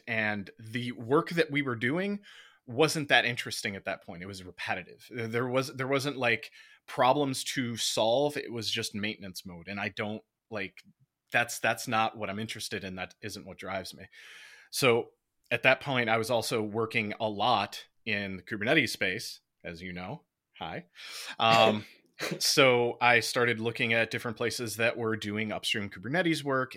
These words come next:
Speaker 1: and landed at Red Hat. Um, so now that I'm at Red Hat, I am tackling, like, mind-boggling problems compared to the university work. Uh, mainly,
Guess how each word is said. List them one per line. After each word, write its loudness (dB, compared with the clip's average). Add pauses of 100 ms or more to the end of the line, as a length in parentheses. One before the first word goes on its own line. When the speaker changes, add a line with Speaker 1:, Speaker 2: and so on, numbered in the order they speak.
Speaker 1:
and 0 (300)
landed -10
at -14
Red -8
Hat. -10 (640)
Um, 2 (320)
so 4
now 6
that 4
I'm 6
at -4
Red 4
Hat, 0 (380)
I 2
am 0
tackling, -2 (180)
like, -6
mind-boggling 0
problems -2
compared -6
to -6
the -10
university -6
work. -10 (420)
Uh, 0
mainly, 2